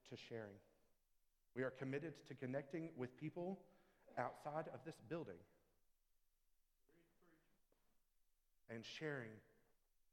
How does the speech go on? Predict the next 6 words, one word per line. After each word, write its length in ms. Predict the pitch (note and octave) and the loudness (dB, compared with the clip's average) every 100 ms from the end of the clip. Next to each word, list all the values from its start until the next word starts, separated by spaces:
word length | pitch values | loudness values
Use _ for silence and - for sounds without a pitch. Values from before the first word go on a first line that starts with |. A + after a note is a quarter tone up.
| _ _ | _ _
the 80 | A2+ | -8
truth 340 | - D3+ A#2+ - - | -4 0 0 -2 -4
that 120 | A2+ - - - - - _ _ - _ _ - - _ - | -4 -6 -18 -20 -20 -20 _ _ -20 _ _ -20 -20 _ -10
is 140 | G#2+ | -8
about 260 | A#2+ A2+ A2 | -4 -4 -4
Jesus. 360 | A2 G#2 - | -10 -14 -16